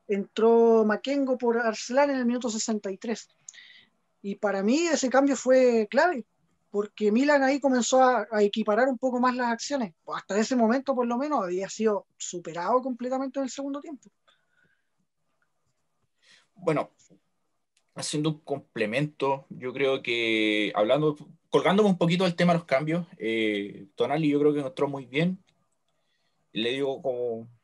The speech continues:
Speaker 2: concuerdo también que yo creo que le dio frescura al medio campo. Yo creo que tarde o temprano Tonali va a ser titular, titular en el Milan. Eh, lo otro que puedo agregar también, lo de Brahim Díaz también.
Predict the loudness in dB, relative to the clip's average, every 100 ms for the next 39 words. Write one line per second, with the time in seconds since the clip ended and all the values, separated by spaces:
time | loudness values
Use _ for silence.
0 | _ -6 0 2 2 0 -2 -2 0 0
1 | -2 -2 0 -2 -4 -4 0 0 0 -4
2 | -2 -2 -4 -6 -10 -14 _ _ -4 0
3 | 0 0 0 0 0 -2 -2 0 2 0
4 | 0 -2 -2 0 -2 -2 -2 0 2 2
5 | 0 -4 -6 -8 -6 -2 0 0 -4 _
6 | -10 -2 0 0 -2 -4 -4 -6 -8 -14
7 | _ _ _ _ _ _ _ _ _ -4
8 | -2 0 -2 -4 -4 -6 -6 -6 -6 -8
9 | -12 -16 _ _ _ _ _ -20 _ _
10 | _ _ _ _ _ -2 -2 -2 -2 2
11 | 4 4 4 2 2 0 -4 -2 0 2
12 | 4 2 0 -2 -2 -2 -4 -4 -2 -2
13 | -4